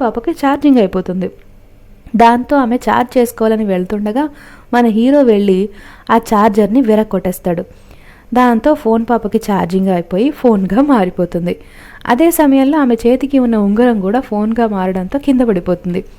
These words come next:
కట్ చేస్తే మన హీరోని రోబో నుండి మనిషిగా మార్చింది ఆ ఏజెంటే కాబట్టి హీరో తనని లవ్ చేస్తాడు. ఆమె హీరోకి లవ్ ప్రపోజల్ యాక్సెప్ట్ చేస్తుంది.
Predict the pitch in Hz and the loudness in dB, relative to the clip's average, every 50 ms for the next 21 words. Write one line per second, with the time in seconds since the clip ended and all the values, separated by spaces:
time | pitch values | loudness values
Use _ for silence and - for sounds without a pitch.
0 | - - - - - - - - - - - 214 208 208 - - 269 262 262 - | -20 -20 -20 -20 -20 -20 -20 -20 -20 -8 -6 -6 -6 -4 0 0 0 0 2 2
1 | 247 226 214 220 226 - - - - - - - - 208 214 214 202 196 175 202 | 2 2 2 0 -4 -10 -18 -20 -20 -20 -20 -10 -4 -2 0 0 0 0 2 2
2 | 233 262 294 302 302 294 269 247 202 202 220 233 233 269 262 247 247 240 233 247 | 2 4 4 4 4 2 2 2 2 2 2 0 0 0 0 0 0 0 0 0
3 | 233 214 190 190 190 - 247 240 254 247 233 226 214 202 196 - 214 202 214 254 | -2 -2 -2 -4 -4 -4 -2 0 0 0 0 -2 -4 -6 -4 -4 -4 -2 0 0
4 | 262 254 208 185 185 190 196 196 226 226 220 233 226 226 220 214 185 180 180 175 | 0 0 0 0 0 0 0 0 -2 -2 0 -2 -2 -2 -4 -4 -4 -6 -8 -8
5 | - 277 311 277 285 - - - - - - - - 311 311 320 311 302 294 254 | -6 -8 -8 -8 -10 -14 -20 -20 -20 -20 -20 -4 0 0 2 2 2 2 0 0
6 | 233 240 277 311 302 262 214 214 214 - - 190 190 - - - 180 175 190 196 | 0 0 0 2 2 2 0 0 -2 -2 -4 -4 -4 -4 -6 -8 -6 -6 -8 -12
7 | - - - - - - - - - - - - 240 254 262 269 254 202 202 226 | -14 -18 -20 -20 -20 -20 -20 -20 -20 -16 -8 -4 -2 0 0 0 0 0 0 -2
8 | 233 262 277 269 269 - 262 226 220 220 233 - - - - - - - - _ | 0 0 0 -2 -2 -4 -4 -4 -4 -4 -8 -12 -18 -20 -20 -20 -20 -20 -16 _
9 | 233 226 240 254 262 254 - 254 240 233 240 240 233 - - - 254 269 - 196 | -2 -2 -2 -2 -2 -4 -4 -6 -4 -2 -2 -4 -4 -6 -8 -10 -8 -6 -6 -6
10 | 196 - - - 208 208 - - 214 190 - - - 190 180 180 180 - | -6 -6 -8 -8 -8 -8 -8 -8 -6 -6 -8 -8 -10 -10 -8 -8 -10 -10